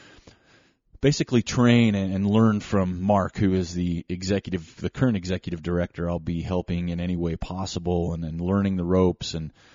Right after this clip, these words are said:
uh, a lot of meetings next week, uh, as well with different council members and cities, and, and I'm just really excited. It's a new step, um, a little challenging. It's gonna be an office job,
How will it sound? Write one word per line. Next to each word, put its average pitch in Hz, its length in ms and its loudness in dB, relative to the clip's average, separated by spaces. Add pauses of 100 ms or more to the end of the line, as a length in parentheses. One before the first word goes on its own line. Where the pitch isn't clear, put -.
(320)
uh, 85 140 -2
a 82 40 -2
lot 107 200 6
of 98 80 2
meetings 92 400 2
next 92 260 -4
week, - 600 -4
uh, 80 160 -6
as 85 120 -4
well 87 240 0
with 85 120 -4
different 87 400 -8
council 90 360 -4
members 82 440 -4
and 82 120 -10
cities, 85 520 -4
and, 82 260 -6
and 78 320 -8 (180)
I'm 143 200 -10
just 202 160 -6
really 123 200 2
excited. 95 560 -8
It's - 180 -6
a 92 40 0
new 117 140 2
step, - 460 0 (640)
um, 87 300 0
a - 20 -2
little 120 160 4
challenging. 123 640 0
It's - 140 -6
gonna 98 160 -4
be 92 120 -4
an 90 60 -2
office 101 360 -6
job, 127 420 -2